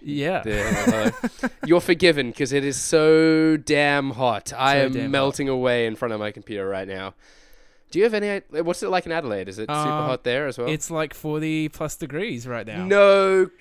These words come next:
Speaker 2: that's hot. That's, that's
Speaker 1: Yeah,
Speaker 2: very hot. <laughs>
Speaker 1: it's
Speaker 2: I was
Speaker 1: very
Speaker 2: nearly
Speaker 1: hot.
Speaker 2: sw-, I was nearly swearing there, nearly creating a story for myself.
Speaker 1: <laughs>
Speaker 2: I'm trying to find out how hot it is here. I don't think it's forty degrees, but yeah, it's only twenty-four here. That's
Speaker 1: Wow.
Speaker 2: I'm calling, I'm calling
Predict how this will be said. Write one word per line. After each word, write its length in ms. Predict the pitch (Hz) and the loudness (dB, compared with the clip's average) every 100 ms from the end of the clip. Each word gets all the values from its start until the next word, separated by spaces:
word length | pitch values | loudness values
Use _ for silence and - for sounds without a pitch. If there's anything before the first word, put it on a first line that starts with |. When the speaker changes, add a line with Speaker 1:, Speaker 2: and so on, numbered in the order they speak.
| - - - | -20 -20 0
Speaker 2:
that's 240 | 147 160 | 2 2
hot. 280 | 156 135 - | 0 0 -2
That's, 220 | 123 117 | -6 -8
that's 80 | - | -4
Speaker 1:
Yeah, 200 | 135 139 | -2 0
Speaker 2:
very 200 | 123 120 | -2 -2
hot. 180 | 107 95 | -4 -6
<laughs> 40 | - | -8
Speaker 1:
it's 180 | - | 0
Speaker 2:
I 80 | 202 | 2
was 120 | 156 | 4
Speaker 1:
very 60 | 147 | 4
Speaker 2:
nearly 200 | 165 160 | 4 2
Speaker 1:
hot. 60 | 143 | 0
Speaker 2:
sw-, 200 | 139 135 - | -6 -14 -8
I 80 | 120 | -8
was 120 | 120 | -4
nearly 220 | 139 143 | -4 -4
swearing 360 | 143 139 131 127 | -4 -2 -2 -4
there, 180 | 127 123 | -4 -4
nearly 200 | 117 117 | -4 -4
creating 360 | 123 113 113 | -4 -4 -4
a 80 | 110 | -4
story 160 | 120 110 | -6 -6
for 100 | 107 | -8
myself. 300 | 104 104 - - | -8 -8 -10 -14
Speaker 1:
<laughs> 180 | - 233 | -16 -10
Speaker 2:
I'm 120 | 143 | -10
trying 160 | 139 220 | -8 -8
to 20 | |
find 240 | 247 214 180 | -6 -2 0
out 140 | 170 | 0
how 240 | 151 151 - | -2 -8 -10
hot 180 | - 139 | -6 -6
it 60 | 135 | -4
is 180 | 127 | -6
here. 220 | - 117 101 | -4 -6 -4
I 120 | - | -2
don't 100 | 165 | -2
think 140 | 214 | -4
it's 100 | 160 | -8
forty 340 | - - 156 131 | -12 -6 -4 -4
degrees, 460 | 117 127 113 101 | -4 -4 -4 -6
but 300 | - 110 110 _ _ _ _ _ - | -10 -10 -10 _ _ _ _ _ -2
yeah, 160 | 160 | 0
it's 120 | 185 - | 4 4
only 160 | 359 | 2
twenty-four 640 | 349 - 208 - - 160 160 | 2 2 2 2 2 4 4
here. 240 | 143 110 | 2 -4
That's 220 | 131 123 | -2 -2
Speaker 1:
Wow. 420 | 127 120 117 113 | -2 0 0 0
Speaker 2:
I'm 160 | 185 233 | -2 -4
calling, 580 | - 330 214 190 160 151 | -2 -2 0 -2 -4 -4
I'm 240 | 156 196 | -4 -4
calling 680 | 208 180 160 143 120 117 104 | 0 2 2 2 -2 -8 -12